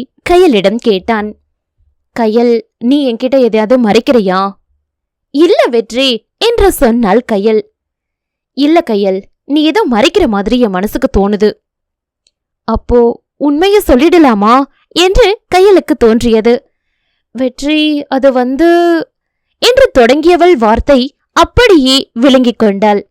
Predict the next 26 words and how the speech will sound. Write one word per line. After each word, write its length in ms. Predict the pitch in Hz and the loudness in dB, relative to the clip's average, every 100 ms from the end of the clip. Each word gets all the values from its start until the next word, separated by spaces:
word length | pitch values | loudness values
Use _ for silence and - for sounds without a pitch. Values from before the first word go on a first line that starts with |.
| _ _ _ _ _ _ _ | _ _ _ _ _ _ _
"கயல், 360 | 254 254 330 311 - _ - 269 | 0 2 2 0 -6 _ -2 0
என்கிட்ட 260 | 262 440 440 | 2 2 2
இப்ப 120 | 294 | 2
சொல்ல 180 | 277 320 523 | 2 4 4
போறியா 260 | 349 254 294 247 | 2 4 2 2
இல்லையா?" 320 | 247 240 233 233 - _ - | 2 2 2 0 -6 _ -2
என 240 | 359 339 277 269 | 2 2 0 0
கேட்டான் 400 | 311 254 226 254 | 0 0 -2 -2
வெற்றி. 340 | 202 196 233 240 - _ _ _ _ _ _ _ _ _ - | -2 -2 -2 -4 -6 _ _ _ _ _ _ _ _ _ 0
"இல்ல 240 | 330 359 233 | 4 4 2
வெற்றி, 280 | 196 - 233 - - _ 240 | -2 -2 -2 -2 -8 _ -4
நான் 160 | 226 220 | -4 -4
சொன்னா 240 | 233 233 269 262 | -4 -2 -2 -2
நீ 40 | - | 0
கோபப்படுவ, 580 | 254 254 302 233 208 233 - _ _ - | 2 2 0 -2 0 -2 -4 _ _ -2
எனக்கு 260 | 302 294 240 | -2 0 0
பயமா 320 | 220 269 339 269 | 2 4 2 0
இருக்கு" 260 | 214 247 226 _ _ - | 0 -4 -6 _ _ -2
என்று 280 | 392 403 427 302 | 0 2 2 2
சொன்னாள் 440 | 254 294 - 269 - | 0 0 0 0 -2
கயல். 280 | 208 226 233 - _ _ _ _ _ _ _ | 0 0 -2 -6 _ _ _ _ _ _ _
"உன் 220 | 269 302 269 | 0 2 2
மேல 240 | 202 202 254 | 2 2 2
நான் 160 | 247 240 | 0 2
கோபப்பட 460 | 233 240 277 233 214 | 2 4 2 2 0
மாட்டேன், 340 | 202 208 240 | -2 0 -2